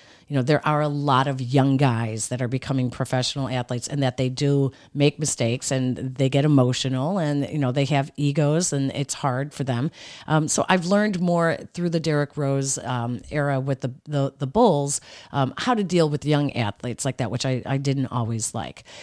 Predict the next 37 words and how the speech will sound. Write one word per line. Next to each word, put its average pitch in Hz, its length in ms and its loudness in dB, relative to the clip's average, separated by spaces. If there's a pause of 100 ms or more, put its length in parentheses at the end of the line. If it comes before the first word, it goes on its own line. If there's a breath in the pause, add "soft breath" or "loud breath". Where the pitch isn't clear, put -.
(180 loud breath)
The 185 80 0
Cubs 262 360 2
were 196 140 -2
always 175 320 2
so 156 220 0
up 131 240 -2
and 135 120 0
down, 98 300 -4
up 160 220 -4
and 165 120 -2
down, 127 300 0
up 135 160 0
and 139 100 0
down. 123 200 0
That 135 100 -2
was 156 140 -2
always 185 300 0
hard 156 300 0
for - 120 -2
me 123 140 2
because 131 340 -2
they 156 120 2
were 170 120 0
the 143 80 -4
first 202 420 0
team 175 160 0
I 123 120 0
covered 127 480 0
and 143 140 -2
the 139 60 -2
first 151 300 -4
team 151 200 0
I 143 120 -4
was 131 160 -2
a 123 60 -2
fan 262 360 4
of 117 220 0